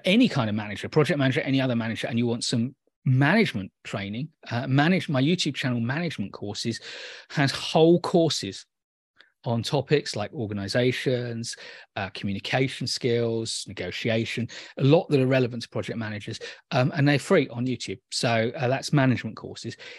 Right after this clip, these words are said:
If you want my structured content, uh, whether it's free or paid resources, written resources, uh, for project managers, it's online P M courses dot com. And of course, if you've been watching this and you want to link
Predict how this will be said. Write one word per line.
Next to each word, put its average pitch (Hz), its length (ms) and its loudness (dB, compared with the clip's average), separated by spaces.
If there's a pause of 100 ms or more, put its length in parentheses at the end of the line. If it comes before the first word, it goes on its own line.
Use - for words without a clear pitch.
(260)
If 160 240 2
you 165 80 4
want 160 200 6
my 139 220 2
structured - 640 0 (580)
content, 143 640 -2 (120)
uh, 110 400 -4
whether 110 260 -4
it's - 140 -6 (200)
free 135 200 4
or 117 80 0
paid 117 300 0
resources, 113 800 -2 (120)
written 123 320 -2
resources, 110 560 -6 (480)
uh, 107 140 -2
for 131 120 -8
project 127 320 -2
managers, 107 440 -6
it's 123 260 -6
online 107 340 -6
P - 160 -10
M 104 80 -8
courses - 300 -10
dot - 160 -8
com. 117 360 -6
And 123 160 -4
of 120 80 -6
course, - 280 -4
if 123 120 -6
you've 135 100 -6
been 127 200 0
watching 139 420 0
this 127 260 0 (480)
and 123 300 0
you 120 100 2
want 143 240 2
to - 100 -2
link 113 220 -2